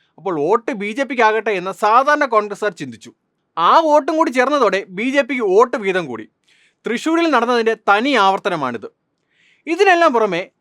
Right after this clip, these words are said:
കേന്ദ്ര സർക്കാർ ഡൽഹി ഭരണത്തെ ഞെരുക്കിയത്. കേസുകളിൽ കുടുക്കി ജയിലിലാക്കിയത്. ഈ കേസുകൾക്ക് പിന്നിൽ പോലും കോൺഗ്രസ് ആയിരുന്നല്ലോ.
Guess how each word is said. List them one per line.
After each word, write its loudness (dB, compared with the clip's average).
കേന്ദ്ര 0
സർക്കാർ 2
ഡൽഹി 0
ഭരണത്തെ 0
ഞെരുക്കിയത്. -6
കേസുകളിൽ 4
കുടുക്കി -4
ജയിലിലാക്കിയത്. -2
ഈ -8
കേസുകൾക്ക് 0
പിന്നിൽ -2
പോലും -2
കോൺഗ്രസ് 2
ആയിരുന്നല്ലോ. -4